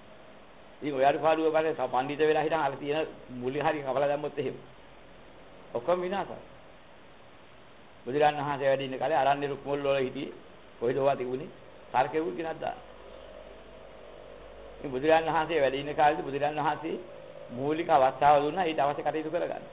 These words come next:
ඊට පස්සේ ලෝකයට අවශ්‍ය කරන ඊළඟ කටයුතු එන කට්ටියට එන පිරිසට අවශ්‍ය කරන දේ පසුතලයේ දුන්නා මෙහෙම කරගන්න. මේවා හදන්න.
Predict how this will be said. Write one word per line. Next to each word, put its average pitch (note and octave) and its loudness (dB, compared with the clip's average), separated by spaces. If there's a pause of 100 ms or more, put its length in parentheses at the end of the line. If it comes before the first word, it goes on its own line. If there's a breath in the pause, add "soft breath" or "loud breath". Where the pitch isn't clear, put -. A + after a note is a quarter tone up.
(1300)
ඊට C#3 0
පස්සේ E3 4
ලෝකයට D3+ 4
අවශ්‍ය C#3 0
කරන D3 -4
ඊළඟ D#3 0
කටයුතු D3+ -4 (360)
එන C#3 -2
කට්ටියට D3+ -4
එන D3 -2
පිරිසට C#3+ -6
අවශ්‍ය C#3 0
කරන C#3 -6
දේ F3+ -4
පසුතලයේ D3+ -2
දුන්නා E3 -4
මෙහෙම D#3 -6
කරගන්න. E3 -6 (800)
මේවා C#3 -2
හදන්න. D#3 0